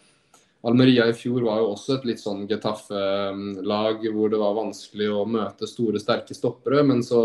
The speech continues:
så ser jeg jo at de har lagt om til en firer bak nå og litt sånne ting, og prøvd litt annerledes ting, så det kan by på litt andre muligheter i år, tror jeg da. Og jeg vet ikke helt hvem som spiller, men jeg har sett at, som du,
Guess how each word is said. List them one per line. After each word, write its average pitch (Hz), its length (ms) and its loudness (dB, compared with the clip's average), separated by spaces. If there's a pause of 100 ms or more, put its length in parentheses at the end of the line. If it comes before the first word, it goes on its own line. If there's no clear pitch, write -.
(1000)
så 139 180 -2
ser 117 240 6
jeg 120 160 4
jo 131 80 2
at 131 100 -4
de 135 80 0
har 131 160 2
lagt 135 240 -2
om 117 120 -2
til 120 120 -2
en 120 80 -4
firer 113 320 -2
bak 110 240 -2
nå 117 160 -2
og 117 120 0
litt 117 100 -6
sånne 110 260 -4
ting, 120 160 -4
og 113 240 -2
prøvd 113 240 0
litt 113 120 -2
annerledes 107 440 -2
ting, 151 240 -2
så 123 300 -2 (260)
det 123 200 -16
kan 123 280 -6
by 120 220 -10
på 127 100 -6
litt 123 160 -12
andre 107 300 -4
muligheter 107 420 -4
i 101 40 0
år, 101 200 -2
tror 107 140 -4
jeg 120 100 2
da. 104 80 -2
Og 107 400 -8 (160)
jeg 117 160 -4
vet 104 180 -6
ikke 113 200 0
helt 110 160 -4
hvem 101 160 -12
som 110 160 -16
spiller, 110 340 2
men 113 140 2
jeg 113 80 0
har - 80 -4
sett 110 180 -2
at, 107 160 -4
som 113 160 -14
du, 110 100 -8